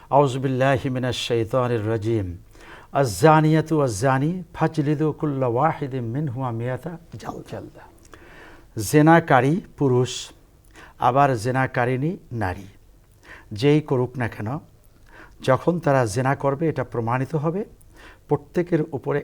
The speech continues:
Speaker 1: একশো দোররা মেরে দাও। এখন এই যে একশো দোররা, এটা একটা স্পষ্ট শাস্তি।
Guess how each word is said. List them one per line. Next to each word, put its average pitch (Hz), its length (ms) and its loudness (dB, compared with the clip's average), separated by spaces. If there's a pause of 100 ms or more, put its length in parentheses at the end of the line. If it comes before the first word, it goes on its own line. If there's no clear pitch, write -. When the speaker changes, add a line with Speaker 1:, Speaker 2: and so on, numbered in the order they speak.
Speaker 1:
একশো - 340 -6
দোররা 104 320 -4
মেরে 90 220 -6
দাও। 120 160 -16 (1200)
এখন 139 240 0
এই 156 120 4
যে 160 220 0
একশো - 340 0
দোররা, 110 500 -4 (320)
এটা 135 160 -2
একটা 147 300 -4 (440)
স্পষ্ট - 540 0
শাস্তি। - 480 -8